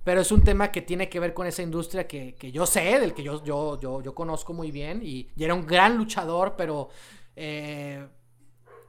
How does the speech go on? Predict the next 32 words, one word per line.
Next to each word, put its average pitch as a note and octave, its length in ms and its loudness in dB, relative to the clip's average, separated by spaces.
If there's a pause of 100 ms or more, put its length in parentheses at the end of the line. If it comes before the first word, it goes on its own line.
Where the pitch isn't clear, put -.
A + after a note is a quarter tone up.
pues F3+ 180 -2
terminó F#3 340 6
en G3 80 2
algo F#3+ 960 2 (140)
que E3+ 160 -6
ojalá F3+ 560 6
y F#3 200 0
que - 200 -12
quizás E3+ 220 0
se C4 80 4
pudo D4 160 4
haber D4+ 120 10
evitado. C4 540 -2 (380)
Entonces, G#3 260 2
si A3 100 2
yo A#3+ 140 8
quiero F#4 220 2
contar B3 340 0
esa G3+ 140 0
historia D#3+ 580 -4 (280)
y E3+ 80 -6
si F#3 140 -4
yo A3+ 120 6
quiero F#4 200 2
hablar C4+ 180 4
de G3+ 100 2
todo D#3+ 280 0
eso, D#3 380 -6 (1160)
ahí A3+ 420 6
encuentro F3+ 440 -2
ese F3 180 -6
componente, E3 840 -6